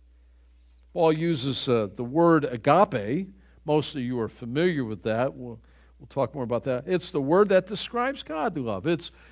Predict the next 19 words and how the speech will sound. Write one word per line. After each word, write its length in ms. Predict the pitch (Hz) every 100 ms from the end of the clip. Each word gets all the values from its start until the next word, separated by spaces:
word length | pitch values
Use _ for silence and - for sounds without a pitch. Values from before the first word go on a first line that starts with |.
| -
it's, 320 | 180 170 -
uh, 140 | 170 147
it's 220 | 180 170
the 100 | 214
word 220 | 185 202
in, 180 | 214 196
in 240 | 202 185 175
John 320 | 196 214 233
three 240 | - 262
sixteen, 640 | 233 269 262 - 254 185
"For 140 | 127 123
God 440 | 104 156 170 175
so 500 | - - - 190 202
loved 480 | 196 208 160 175 170
the 100 | 180
world 440 | 170 208 185 101 95
that 140 | 123
he 80 | 139
gave." 500 | 143 254 - -